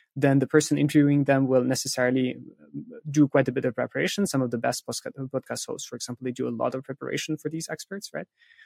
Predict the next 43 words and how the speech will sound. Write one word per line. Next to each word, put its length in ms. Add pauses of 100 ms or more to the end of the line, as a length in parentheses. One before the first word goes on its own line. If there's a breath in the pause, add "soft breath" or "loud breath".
(300 soft breath)
And 140
the 80
reason 300
why 160
they 100
do 160
it 140
is 120
because, 520
I 60
mean, 140
you 80
can 120
save 260
time 380
on 340 (160)
hi-, 200 (280)
higher 180
level 220
topics 320
that 120
can 140
be 120
just 320
researched 440
or 220
found 180
out 280 (260)
online, 420
right? 180 (460)
They 120
just 400
jump 240
straight 260
into 220
the 100
interesting 420
stuff. 200 (400)
But 80
I 80
think 220
it's 100
also, 640